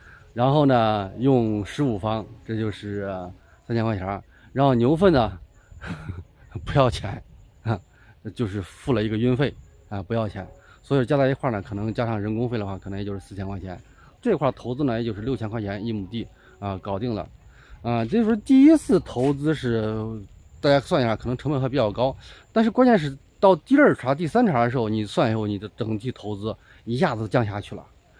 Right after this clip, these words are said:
为啥呢？因为第二茬的时候，你机制不用去买了吧？即便是少加一点的话，那个是寥寥无几的。袋子不用换了吧，是吧？这第二个。第三个呢，你不用旋耕地了，不用起垄了，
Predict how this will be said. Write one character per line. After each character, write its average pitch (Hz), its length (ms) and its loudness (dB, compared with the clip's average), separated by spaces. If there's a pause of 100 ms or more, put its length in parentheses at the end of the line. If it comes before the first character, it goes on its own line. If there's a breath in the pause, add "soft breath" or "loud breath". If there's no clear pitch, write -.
为 185 100 0
啥 151 120 6
呢？ 151 140 4 (200 soft breath)
因 180 100 2
为 196 80 4
第 196 140 0
二 196 100 6
茬 139 140 2
的 143 80 4
时 147 40 0
候， 139 80 2
你 113 140 0
机 139 160 -4
制 147 160 0
不 107 180 -6
用 110 140 -2
去 110 140 -8
买 101 180 -6
了 82 100 -12
吧？ 82 160 -12 (220)
即 - 80 -6
便 151 180 2
是 131 160 -2 (300 soft breath)
少 113 260 -2
加 151 240 4
一 160 60 2
点 120 160 0
的 104 100 -4
话， 107 140 -6
那 110 100 -4
个 107 140 -6
是 98 100 -8
寥 101 140 -6
寥 113 100 -2
无 107 200 -4
几 107 120 -8
的。 87 160 -10 (380 soft breath)
袋 208 180 10
子 123 140 2
不 113 80 4
用 123 160 6
换 131 180 2
了 98 120 -4
吧， 90 200 -10 (180)
是 117 120 -10
吧？ 95 200 -6 (300 soft breath)
这 113 80 -4
第 117 140 -2
二 120 140 2
个。 101 120 -4 (220 soft breath)
第 175 100 -2
三 196 220 6
个 190 80 6
呢， 123 220 4 (840)
你 123 160 2
不 117 140 2
用 156 120 8
旋 139 220 2
耕 151 180 4
地 160 120 2
了， 110 180 4
不 120 100 -2
用 147 160 6
起 147 200 -2
垄 110 200 0
了， 92 220 -6